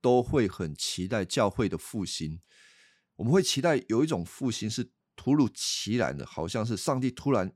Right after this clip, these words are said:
给教会大大的礼物，然后有大规模的人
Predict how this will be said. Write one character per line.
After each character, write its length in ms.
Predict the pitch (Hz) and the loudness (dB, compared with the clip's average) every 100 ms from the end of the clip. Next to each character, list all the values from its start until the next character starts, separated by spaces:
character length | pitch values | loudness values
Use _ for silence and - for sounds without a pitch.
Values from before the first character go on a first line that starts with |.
| _ _ _ _ _ _ _ _ _ _ _ _ _ | _ _ _ _ _ _ _ _ _ _ _ _ _
给 160 | 110 | -2
教 280 | 92 175 135 | 2 4 4
会 340 | 120 143 101 - _ - | 4 2 2 -4 _ 0
大 200 | 143 117 | 2 4
大 200 | 147 120 | 4 4
的 120 | 98 | 2
礼 280 | 92 95 80 | -2 -4 -2
物， 400 | 139 107 - - _ _ _ _ _ _ _ _ _ _ _ | 0 0 -2 -16 _ _ _ _ _ _ _ _ _ _ _
然 140 | 95 110 | -2 2
后 140 | 135 | 4
有 120 | 107 | 2
大 380 | 92 _ 156 123 | 0 _ 4 4
规 340 | 113 - 131 | 2 2 2
模 380 | 131 123 90 92 | 2 -2 -2 -2
的 160 | 107 101 | 0 0
人 460 | 95 92 82 101 | 0 -2 -2 -6